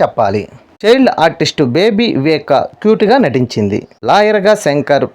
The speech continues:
పోలీస్ ఆఫీసర్గా మధుసూదన్ అక్కడక్కడ కామెడీతో పర్వాలేదనిపించారు. ఇక తక్కిన నటీనటులు వాళ్ళ పర్ఫార్మెన్స్తో వాళ్ళు ఆకట్టుకున్నారు.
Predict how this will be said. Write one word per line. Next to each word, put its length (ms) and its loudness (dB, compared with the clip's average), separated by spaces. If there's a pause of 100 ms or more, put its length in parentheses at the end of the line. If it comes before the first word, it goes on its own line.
పోలీస్ 280 0
ఆఫీసర్గా 520 0
మధుసూదన్ 760 0 (260)
అక్కడక్కడ 440 -2
కామెడీతో 560 0 (120)
పర్వాలేదనిపించారు. 920 0 (340)
ఇక 120 0
తక్కిన 420 0
నటీనటులు 680 0
వాళ్ళ 160 2
పర్ఫార్మెన్స్తో 640 -2
వాళ్ళు 420 0
ఆకట్టుకున్నారు. 800 -4